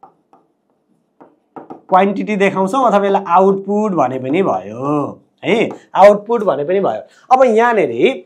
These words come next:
मैले अघि देखाए जस्तै हाम्रो यो डिमान्ड रेखा हो है, यो डिमान्ड रेखा हो। यो किन डाउनवार्ड स्लोप छ? यो बुझ्नु भएको छ? किन डाउनवार्ड स्लोप छ? प्राइससँग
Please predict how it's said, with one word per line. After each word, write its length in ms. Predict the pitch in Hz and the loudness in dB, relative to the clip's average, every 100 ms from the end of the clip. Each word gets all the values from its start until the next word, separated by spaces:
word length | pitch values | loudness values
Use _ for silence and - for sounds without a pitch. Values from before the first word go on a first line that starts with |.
| - | 2
मैले 160 | 190 247 | 4 4
अघि 340 | - 220 254 | 2 0 2
देखाए 420 | 220 208 170 156 | 0 0 0 -2
जस्तै 560 | 139 127 - 151 226 247 - - | -2 -8 -4 0 0 -2 -14 -8
हाम्रो 340 | 120 202 240 | -4 2 4
यो 180 | 240 226 | 4 2
डिमान्ड 600 | 175 190 202 208 208 185 | 0 -2 2 4 4 2
रेखा 240 | 165 127 117 | 0 0 -2
हो 260 | 104 - _ _ _ | -4 -8 _ _ _
है, 340 | 151 226 117 170 | 0 0 0 -2
यो 60 | |
डिमान्ड 520 | 175 202 214 220 214 180 | 0 -2 2 2 2 0
रेखा 220 | 139 127 | 0 -2
हो। 200 | 113 - _ 233 | -4 -8 _ -4
यो 80 | 240 | -4
किन 500 | - 247 254 269 233 | -2 -2 4 6 6
डाउनवार्ड 420 | 233 240 240 240 | 4 4 2 2
स्लोप 280 | - 240 233 | 0 0 4
छ? 100 | 233 240 - _ _ _ | 2 2 -2 _ _ _
यो 60 | 214 | 2
बुझ्नु 300 | 214 214 247 | 2 2 4
भएको 180 | 220 220 | 6 6
छ? 320 | 233 254 415 - _ _ - | 6 4 2 -12 _ _ -4
किन 180 | 233 254 | 0 4
डाउनवार्ड 400 | 240 233 240 226 | 4 6 4 2
स्लोप 260 | 220 226 | -2 -2
छ? 80 | 226 233 - - _ _ _ - | 2 2 2 -8 _ _ _ 2
प्राइससँग 1000 | 214 202 262 294 - 226 220 226 247 | 4 6 4 2 4 4 6 4 2